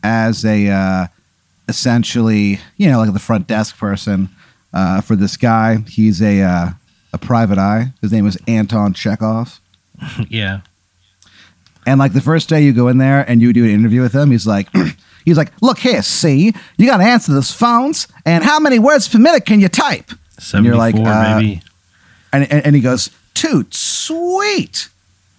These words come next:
Speaker 1: And he goes, "Anyway, man, you got the job, kid."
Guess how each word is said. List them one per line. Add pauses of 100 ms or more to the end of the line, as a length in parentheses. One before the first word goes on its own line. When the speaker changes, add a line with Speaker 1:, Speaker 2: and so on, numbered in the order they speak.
(840)
Speaker 1:
And
he
goes, (180)
"Anyway, (100)
man, (100)
you
got
the
job,
kid."